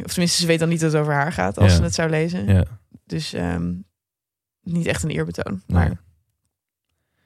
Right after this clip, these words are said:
Speaker 2: Goed. Hoe was jouw week?
Speaker 1: Ja.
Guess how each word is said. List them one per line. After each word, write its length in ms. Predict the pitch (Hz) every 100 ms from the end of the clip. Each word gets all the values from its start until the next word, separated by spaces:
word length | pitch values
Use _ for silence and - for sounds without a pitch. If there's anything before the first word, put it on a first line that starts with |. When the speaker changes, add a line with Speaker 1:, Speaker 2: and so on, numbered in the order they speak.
| _ _ _ -
Speaker 2:
Goed. 300 | 82 80 - - - -
Hoe 220 | - 107
was 140 | 104 95
jouw 160 | 87
week? 280 | 82 85 - _ _ _ _ _ _ _ _ _ _ _ _ _ _ _ _ _ _ _ _ _ -
Speaker 1:
Ja. 500 | 190 285 415 156